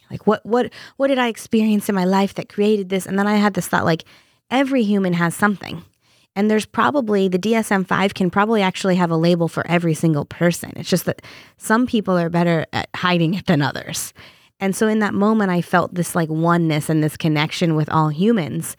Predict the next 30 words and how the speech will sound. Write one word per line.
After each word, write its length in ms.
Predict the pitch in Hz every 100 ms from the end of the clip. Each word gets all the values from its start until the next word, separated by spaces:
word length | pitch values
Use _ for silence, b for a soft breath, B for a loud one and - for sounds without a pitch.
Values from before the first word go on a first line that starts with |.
| B B B
and 180 | - 185
that, 140 | 180 -
like, 160 | 175
one 640 | - 180 180 180 190 190 190
person's 480 | - 175 - 165
shit 220 | - 185 170
is 160 | 160
not 240 | 160 160 -
worse 240 | 165 160
than 180 | - 156
the 140 | 143
others. 400 | 156 165 - -
It's 160 | 165 -
just 440 | 175 160 - - - b b b b -
we 440 | 165 185 190 180
label 440 | 175 170 160 156
it 100 | 156
and 160 | 156 151
judge 260 | 160 156 156
it 120 | 151
and 300 | 147 147 143
criticize 520 | 185 156 - 156 156
it 120 | 151
and 180 | 151 151
then, 200 | 151 151
like, 140 | 151 147
minimize 460 | 170 160 151 139
our 140 | 139 156
own 220 | 185 160
thing. 300 | 143 110